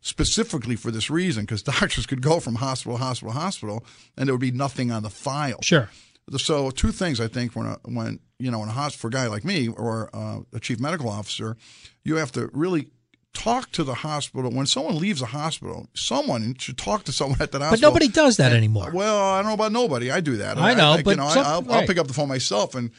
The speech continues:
Speaker 1: and call, talk to the president or chief medical
Speaker 2: Right.
Speaker 1: officer. "Hey, this doctor just," 'cause it's a little funny for doctors to shift hospitals, to be honest with you. And you,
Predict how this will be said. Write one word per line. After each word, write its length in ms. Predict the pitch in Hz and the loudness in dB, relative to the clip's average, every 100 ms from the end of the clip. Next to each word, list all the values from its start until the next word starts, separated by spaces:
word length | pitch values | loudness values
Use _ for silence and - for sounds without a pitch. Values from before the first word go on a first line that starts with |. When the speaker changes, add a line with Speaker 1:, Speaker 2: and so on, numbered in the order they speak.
| _ - | _ -10
Speaker 1:
and 120 | 131 | -4
call, 220 | 135 135 | -2 -2
talk 360 | 131 - 127 127 | -4 -4 -4 -4
to 60 | |
the 60 | 117 | -8
president 420 | - 123 123 135 | -4 -4 -4 -6
or 60 | 117 | -8
chief 220 | - 120 | -8 -6
medical 180 | 139 170 | -4 -2
Speaker 2:
Right. 100 | - | 0
Speaker 1:
officer. 100 | - | 0
"Hey, 200 | 156 143 | 0 -2
this 260 | 107 127 123 | -4 -8 -6
doctor 340 | 139 139 135 | -4 -6 -6
just," 260 | 120 127 - - - | -8 -10 -12 -20 -6
'cause 180 | 170 156 | -2 -2
it's 80 | 165 | -2
a 40 | |
little 120 | 262 | -2
funny 360 | - - 190 185 | -2 -2 -2 -2
for 120 | 135 | -4
doctors 440 | 127 123 120 117 | -4 -4 -6 -8
to 100 | - | -8
shift 340 | 113 - 123 - | -6 -6 -6 -8
hospitals, 400 | 107 107 - 107 | -10 -8 -10 -10
to 80 | 110 | -8
be 100 | 117 | -8
honest 260 | 110 113 | -8 -12
with 140 | 92 95 | -14 -12
you. 80 | 113 | -8
And 100 | |
you, 80 | 117 | -8